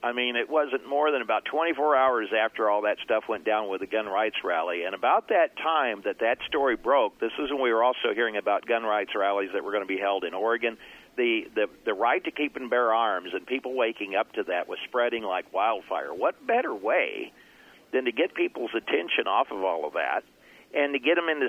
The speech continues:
something, get 'em absolutely scared to death so that they're not even thinking about that anymore? That's number one.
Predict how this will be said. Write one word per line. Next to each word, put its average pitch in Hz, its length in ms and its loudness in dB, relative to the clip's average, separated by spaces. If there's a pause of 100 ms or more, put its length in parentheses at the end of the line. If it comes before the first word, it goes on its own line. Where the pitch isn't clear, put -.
something, 143 360 2
get 123 120 2
'em 117 120 0
absolutely 160 520 2 (100)
scared 151 260 0
to 110 40 0
death 135 300 4
so 113 80 2
that 110 180 0
they're 143 140 2
not 160 220 2
even 120 240 -2
thinking 151 280 -2
about 90 300 -2
that 143 240 2
anymore? 71 580 -8
That's 123 260 0
number 135 300 -2
one. 110 460 0